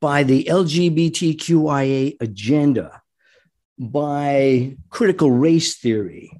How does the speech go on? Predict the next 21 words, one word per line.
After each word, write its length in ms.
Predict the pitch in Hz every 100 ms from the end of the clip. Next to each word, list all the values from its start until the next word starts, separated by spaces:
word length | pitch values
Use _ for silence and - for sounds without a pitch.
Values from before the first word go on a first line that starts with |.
| _ _ _ _ _
by 720 | 127 113 143 135 131 127 127 -
instructions 1080 | 156 151 - - 190 185 - - 113 107 -
in 180 | 131 117
socialism 1040 | - 185 185 - 139 113 101 104 87 92 _
and 320 | - 127 123 -
communism, 1000 | - 160 175 147 107 87 98 113 131 - _ - _ _ _ -
being 280 | 151 143
told 500 | 135 - 175 175 151
that 180 | 127 120
these 240 | 156 160 131
are 100 | 110
good 520 | 98 - 139 110 -
things. 640 | 101 82 67 - - - _ _ _ _ _ _ _ _ _ _ _ _ _ _ _ _ _ -
We 220 | 143 165
have 240 | 165 147
been 240 | 139 123 120
told 680 | - - 180 151 120 120 - -
to 120 | -
help 380 | 131 139 156 156
the 80 | 127
weakless, 720 | 120 165 202 - 95 -